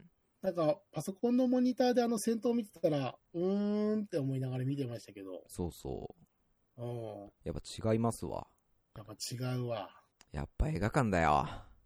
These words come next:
Speaker 1: <laughs>
Speaker 2: <laughs> 久しぶりに映画館行ったくせに。
Speaker 1: そう。
Speaker 2: <laughs> やっぱ映画館で行くべきだよって。
Speaker 1: <laughs> いや、けどなんかほんと、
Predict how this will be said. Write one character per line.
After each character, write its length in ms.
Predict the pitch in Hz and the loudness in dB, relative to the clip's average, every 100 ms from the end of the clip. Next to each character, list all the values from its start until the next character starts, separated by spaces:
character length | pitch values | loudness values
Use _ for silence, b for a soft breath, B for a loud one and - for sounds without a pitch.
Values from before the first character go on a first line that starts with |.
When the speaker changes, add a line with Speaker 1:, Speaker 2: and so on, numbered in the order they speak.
| - | -4
Speaker 1:
<laughs> 0 | |
Speaker 2:
<laughs> 760 | 320 - 277 - - 196 196 185 | 2 8 8 12 12 12 12 12
久 220 | 160 156 | 8 6
し 100 | - | 8
ぶ 100 | 151 | 8
り 100 | 151 | 10
に 60 | 143 | 10
映 80 | |
画 60 | 135 | 6
館 140 | 127 | 4
行 120 | 104 104 | 2 -2
っ 40 | |
た 60 | 104 | -2
く 20 | |
せ 140 | 101 | -4
に。 140 | 85 123 - | -4 -12 -10
Speaker 1:
そ 160 | - | -2
う。 60 | 143 | 6
Speaker 2:
<laughs> 160 | 135 127 | 8 10
や 140 | 123 | 8
っ 60 | 143 | 4
ぱ 140 | - | 4
映 120 | 101 | 4
画 140 | 123 175 | 4 2
館 180 | - 117 | 0 0
で 60 | |
行 80 | 107 | 0
く 80 | 120 | 2
べ 100 | 135 | 2
き 80 | 123 | 8
だ 100 | 117 | 8
よ 120 | - | 8
っ 60 | 339 | 6
て。 320 | - - 143 - - | 2 -8 -8 -4 6
Speaker 1:
<laughs> 160 | 220 - 285 - - 226 - - 208 269 B B B B - 196 - - _ - | 6 10 10 10 6 4 4 2 2 2 B B B B -10 -10 -10 -20 _ -2
い 40 | |
や、 60 | 151 | 2
け 20 | |
ど 80 | 185 | 4
な 120 | 190 | 4
ん 20 | |
か 100 | - | 2
ほ 100 | 165 | 4
ん 80 | 254 | 4
と、 300 | 247 254 196 | 10 10 10